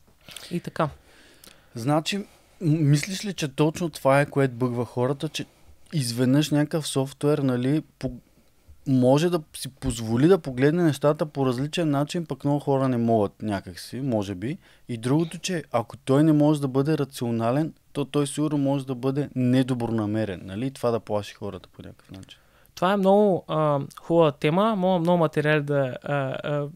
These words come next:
Speaker 1: изпратя по темата.
Speaker 2: Добре.
Speaker 1: Но тя е по-скоро
Speaker 2: Слушам линкове.
Speaker 1: философска тема. И,
Speaker 2: Да.
Speaker 1: а, тя е още от древните гърци. Нали, те, те говорят за рационалност, те говорят за values, за virtues и за всички тия неща,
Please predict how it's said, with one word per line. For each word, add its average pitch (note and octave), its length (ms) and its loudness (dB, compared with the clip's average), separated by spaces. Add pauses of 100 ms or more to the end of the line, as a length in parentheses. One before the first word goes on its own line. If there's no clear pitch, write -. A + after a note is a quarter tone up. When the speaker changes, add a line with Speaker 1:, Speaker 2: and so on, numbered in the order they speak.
(100)
Speaker 1:
изпратя E3+ 580 6
по E3+ 160 -2
темата. F3 520 4 (180)
Speaker 2:
Добре. A2+ 260 2
Speaker 1:
Но A3 140 4
тя G#3+ 160 2
е G#3+ 80 2
по-скоро G#3 260 0
Speaker 2:
Слушам G3 100 8
линкове. A3+ 140 4
Speaker 1:
философска D#3 600 2
тема. D3+ 540 -6 (320)
И, A3+ 480 -2
Speaker 2:
Да. G3+ 60 2
Speaker 1:
а, G3 560 2 (240)
тя G3 260 4
е A3 380 0
още G3 300 0
от - 400 -2 (640)
древните E3+ 420 2
гърци. F3 600 0
Нали, E3+ 240 2 (260)
те, F#3+ 260 6 (120)
те F#3+ 100 4
говорят F3+ 420 2
за E3 120 2
рационалност, C#3 580 -2
те C#3+ 80 -6
говорят D#3 460 -2
за D#3 240 0
values, C#3 540 -2
за C#3 120 -4
virtues C#3 540 -2
и - 40 -8
за C#3+ 120 -4
всички - 320 -6
тия D#3+ 160 -2
неща, D3+ 360 -4